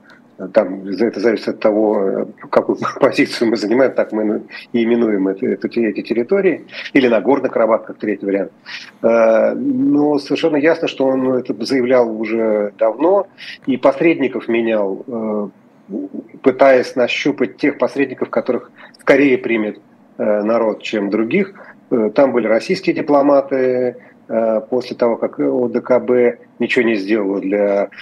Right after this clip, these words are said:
э, предотвращения блокады Арцаха, э, играли первые скрипки западные дипломаты, но вот видим, что это всё-таки происходит, э, в Москве, просто потому что,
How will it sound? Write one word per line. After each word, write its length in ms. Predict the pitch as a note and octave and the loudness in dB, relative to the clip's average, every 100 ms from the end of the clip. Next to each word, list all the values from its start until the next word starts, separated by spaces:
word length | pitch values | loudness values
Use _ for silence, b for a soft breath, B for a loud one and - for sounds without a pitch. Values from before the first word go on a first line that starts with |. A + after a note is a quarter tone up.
| - - | -18 -8
э, 100 | G#2 | -6
предотвращения 840 | - G#2 G#2 A2+ A2 - A2+ G#2 | -4 -6 -2 -2 -2 -2 -2 -2
блокады 520 | G#2 A2+ - A2+ G2 G#2 | 0 0 2 0 0 0
Арцаха, 1400 | G2 G2 G2+ G2 G#2+ G#2+ - - G#2 - G#2 G2 G2+ F#2 B B - | 0 0 -2 -2 0 -2 -2 0 0 0 -2 0 0 -4 B B -2
э, 220 | G#2+ A#2 | 0 2
играли 600 | A2+ C3 B2 A2 G#2+ A#2 B2+ A#2 C#3+ - - | 4 4 6 4 0 -2 -8 -6 -4 -4 -4
первые 360 | - B2+ A2+ A2 | 0 2 2 0
скрипки 380 | - A2 G#2+ G#2+ | -2 -4 -4 -2
западные 500 | C#3 D#3+ D#3+ C#3 C#3 | 2 2 2 0 -2
дипломаты, 560 | C#3 C#3 C#3 C#3 C#3 | 2 2 4 2 0
но 140 | A#2+ C#3+ | -2 -2
вот 160 | D3+ | -2
видим, 240 | C3+ C3 A#2+ | -4 -4 -4
что 160 | - | -4
это 180 | A2+ A2 | -6 -6
всё-таки 280 | - A#2+ - | -6 -6 -6
происходит, 460 | A2 G2 - G#2+ - _ B B B - | -4 -4 -2 -4 -4 _ B B B -4
э, 80 | A#2 | 0
в 100 | F#2+ | 2
Москве, 300 | A#2 - F3 | 2 2 0
просто 300 | - D3 - | 2 -2 -4
потому 400 | - A2 A#2 B2 | 0 2 2 0
что, 360 | - A#2 A2+ | -2 -2 -2